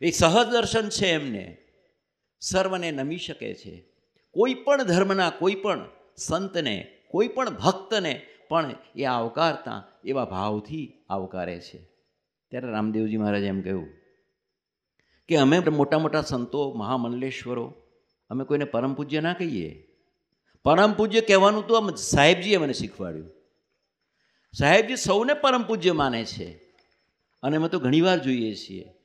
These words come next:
સાહેબજી પાસે કંઈક લખવાનું હોય, લખવા જઈએ તો નામ કોઈનું લખે ને, તોય પરમ પૂજ્ય જ." આજે પરિમલભાઈ આયા છે,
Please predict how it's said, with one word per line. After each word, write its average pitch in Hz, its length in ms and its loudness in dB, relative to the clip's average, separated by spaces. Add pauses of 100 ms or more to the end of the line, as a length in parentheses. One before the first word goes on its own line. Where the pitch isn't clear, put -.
(260)
સાહેબજી 147 400 2
પાસે 160 240 -4
કંઈક 165 200 -6
લખવાનું 135 500 -4
હોય, 180 200 -4 (720)
લખવા 123 300 -2
જઈએ 139 380 -4 (440)
તો 123 60 -4
નામ 123 300 4
કોઈનું 196 320 2
લખે 208 280 -2
ને, 107 220 -10 (320)
તોય 196 140 4
પરમ 220 300 4
પૂજ્ય 226 420 2
જ." - 80 -4 (880)
આજે 156 160 0
પરિમલભાઈ 160 600 0
આયા 180 260 -2
છે, 104 320 -14